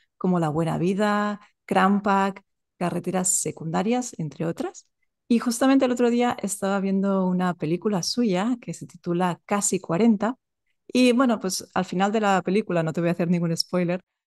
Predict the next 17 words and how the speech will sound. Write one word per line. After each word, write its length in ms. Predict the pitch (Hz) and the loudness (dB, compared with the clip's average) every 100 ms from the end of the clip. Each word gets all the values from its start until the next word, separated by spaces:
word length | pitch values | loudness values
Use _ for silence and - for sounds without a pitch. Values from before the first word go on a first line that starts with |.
| _ - | _ 2
pero 460 | 202 196 202 196 185 | 4 6 4 4 2
pues 180 | 196 | -2
hay 140 | 220 254 | 0 2
un 60 | 269 | 2
momento 380 | 269 254 269 | 2 2 2
en 100 | 247 202 | 0 0
el 120 | 190 | -4
que 160 | 190 | -6
conecté 540 | - 190 185 - 240 240 | -2 0 0 0 -2 0
así 260 | 233 226 | -2 -6
con 140 | - 208 | -4 -2
lo 100 | 196 | -2
que 60 | 185 | -4
estaban 280 | - 190 202 | -4 -2 -2
diciendo 360 | 196 185 185 | -2 -2 -2
tanto 340 | 170 165 170 165 | -4 -6 -2 0
él 320 | 180 190 185 | 2 2 -2